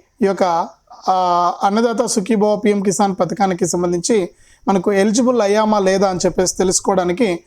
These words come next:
ఎదురు చూస్తున్నారు. ఇక రాష్ట్ర ప్రభుత్వం తాజాగా అన్నదాత సుఖీభవ, పీఎం కిసాన్ పథకానికి సంబంధించిన ఫైనల్ జాబితా అనేది విడుదల చేయడం జరిగింది.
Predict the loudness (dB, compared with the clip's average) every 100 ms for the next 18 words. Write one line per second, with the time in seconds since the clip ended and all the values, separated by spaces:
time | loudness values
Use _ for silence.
0 | _ -4 0 0 0 -2 0 0 2 0
1 | 2 0 0 0 -2 0 0 -2 0 -2
2 | 0 0 0 0 -4 -12 _ -2 0 2
3 | 0 0 -2 -2 -2 0 0 0 0 0
4 | 0 0 0 0 0 0 0 -2 0 0
5 | 0 0 0 0 0 0 -8 _ _ -4
6 | -2 0 2 2 2 0 0 0 0 0
7 | 0 2 2 0 0 0 0 0 2 2
8 | 2 -2